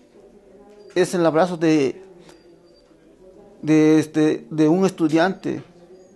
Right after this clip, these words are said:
tan como mi hijo, de un estudi-, de todos los estudiantes que, que están desaparecidos, y que ese abrazo pa, pa mí me fortalece, y, y yo también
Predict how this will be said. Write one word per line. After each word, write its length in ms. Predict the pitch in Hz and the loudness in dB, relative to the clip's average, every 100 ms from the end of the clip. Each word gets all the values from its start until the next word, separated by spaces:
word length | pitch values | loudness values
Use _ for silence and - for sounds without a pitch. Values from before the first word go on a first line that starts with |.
| _ _ _ | _ _ _
tan 180 | - 147 | -2 -2
como 360 | 156 151 151 - - - | -4 -4 -4 -4 -12 -12
mi 360 | 160 151 151 220 | -2 0 0 0
hijo, 420 | 208 180 147 135 - _ _ _ _ _ _ _ _ _ _ - | -4 -8 -14 -14 -20 _ _ _ _ _ _ _ _ _ _ -4
de 100 | 143 | -4
un 140 | 180 | -2
estudi-, 320 | 175 170 147 151 | -6 -6 -6 -2
de 140 | 151 | -2
todos 200 | 156 196 | 0 0
los 180 | 175 175 | 0 -4
estudiantes 800 | 156 156 151 170 196 156 139 - _ _ _ _ _ _ _ _ - _ _ _ _ _ | -6 -4 -2 -2 -4 -8 -10 -14 _ _ _ _ _ _ _ _ -20 _ _ _ _ _
que, 400 | - 147 151 151 | -4 -2 -2 -4
que 100 | 156 | -6
están 240 | 143 180 196 | -4 -2 -2
desaparecidos, 960 | 190 180 180 156 151 202 214 156 143 _ _ _ _ _ _ _ _ - | -2 -2 0 0 0 -4 -6 -8 -10 _ _ _ _ _ _ _ _ -10
y 120 | 156 | -10
que 640 | 156 165 156 151 120 - - _ _ | -2 0 2 0 -2 -12 -20 _ _
ese 220 | 185 180 | -4 -4
abrazo 340 | 170 190 180 | -2 -2 -2
pa, 240 | 185 175 165 - | -4 -4 -4 -4
pa 80 | 165 | -4
mí 180 | 160 202 | -2 -2
me 140 | 190 | -4
fortalece, 840 | 175 165 156 147 190 220 185 165 - _ _ _ _ _ _ _ _ - | -4 -2 0 0 0 -2 -6 -10 -10 _ _ _ _ _ _ _ _ -8
y, 420 | 156 170 160 - - - _ - | -6 -4 -6 -10 -18 -20 _ -12
y 100 | 151 | -6
yo 180 | 165 196 | -4 -4
también 680 | 180 175 196 196 - 151 | -6 -6 -8 -10 -16 -20